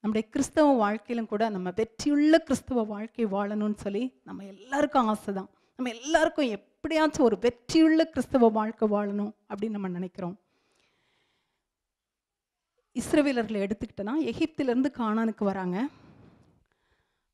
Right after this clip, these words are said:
அவங்களுக்கு வந்து அந்த கானானை நோக்கி போறதுக்கு அவங்களுக்கு வந்து அவங்க வெற்றி நட போடுறாங்க. அப்படியே பயங்கர, ஆம், பார்வோனுடைய பிடியிலிருந்து அவ்வளோ அற்புதங்களை செய்து ஆண்டவர் வெளியே கொண்டு வந்தார்.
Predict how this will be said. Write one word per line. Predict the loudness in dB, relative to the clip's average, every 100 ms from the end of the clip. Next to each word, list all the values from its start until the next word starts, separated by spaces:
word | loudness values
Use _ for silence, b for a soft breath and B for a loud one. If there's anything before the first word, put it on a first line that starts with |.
| _
அவங்களுக்கு | _ 0 0 0 0
வந்து | 0 0 -4 -10 _ _ _ _ _ _ _ _ _ _
அந்த | -10 -8 -8
கானானை | -8 -2 0 2
நோக்கி | 0 -2 -6
போறதுக்கு | -2 0 0 0 -4 -4
அவங்களுக்கு | -4 -4 -10 -12 -14 -8
வந்து | -4 -2 0 0 -2 -8 _ _ _ _
அவங்க | -8 4 4
வெற்றி | 6 4
நட | 6 4 0
போடுறாங்க. | 2 2 4 2 -2 -8 _ _ _ _
அப்படியே | -20 -4 -4 -4
பயங்கர, | -10 -6 0 0 0 _ _ _ _
ஆம், | -16 -8 -2 0 0 -2 -4 -8 _ _ _ -12 0
பார்வோனுடைய | 2 4 4 2 -2
பிடியிலிருந்து | -4 -4 0 0 0 -2
அவ்வளோ | -6 -10 0 0
அற்புதங்களை | 0 -2 -2 -2 -2 -4
செய்து | -4 -4 0 0
ஆண்டவர் | 0 -2 -2
வெளியே | -4 -4
கொண்டு | -6 -4 -4
வந்தார். | -2 -4 -6 -8